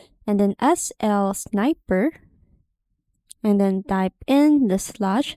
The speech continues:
sniper. Now, once you're there, click on wallets,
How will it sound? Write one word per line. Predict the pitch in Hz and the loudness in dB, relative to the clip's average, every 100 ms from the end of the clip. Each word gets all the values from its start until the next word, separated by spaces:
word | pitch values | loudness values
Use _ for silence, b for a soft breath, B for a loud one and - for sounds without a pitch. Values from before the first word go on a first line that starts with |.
| _ | _
sniper. | - - 208 247 - - 254 _ _ _ _ _ _ _ _ _ _ _ _ _ | -8 -2 0 -2 -4 -10 -10 _ _ _ _ _ _ _ _ _ _ _ _ _
Now, | 208 190 226 | 0 0 2
once | 247 220 - | 2 2 2
you're | 196 190 | -2 0
there, | 190 185 294 | 0 2 0
click | - 208 370 - | -2 -4 -4 -2
on | 214 202 | -2 0
wallets, | 190 185 185 233 - - - - - | 0 0 0 -2 -4 -12 -14 -14 -20